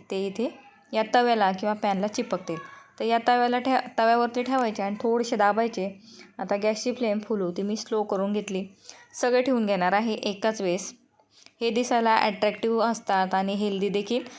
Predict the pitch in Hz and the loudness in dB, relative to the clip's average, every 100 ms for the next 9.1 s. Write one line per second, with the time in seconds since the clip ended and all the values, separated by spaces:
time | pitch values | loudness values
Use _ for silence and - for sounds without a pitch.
0 | - - 226 214 202 190 196 208 208 202 | -8 -2 0 0 0 0 0 0 0 0
1 | 190 190 214 240 226 247 208 196 196 220 | -2 -2 -2 -4 -2 -2 -2 -2 -2 0
2 | 226 233 247 - _ 233 247 254 262 254 | 0 -2 -6 -18 _ -4 2 2 2 0
3 | 247 240 233 226 214 202 202 202 214 196 | -2 -2 0 2 2 0 -2 -2 -4 0
4 | 185 185 185 190 202 - - - - 214 | 2 2 0 -2 -4 -8 -18 -20 -8 0
5 | 226 254 247 220 208 214 - _ - - | 2 2 2 0 0 -2 -8 _ -20 -20
6 | - - 262 269 254 262 254 254 240 220 | -10 -4 0 2 2 2 2 2 2 2
7 | 190 175 190 202 220 190 196 202 220 196 | 2 2 0 0 0 -2 -2 -4 -2 -2
8 | 196 196 190 196 196 175 175 208 226 220 | -2 -2 0 0 0 -2 -2 -2 0 0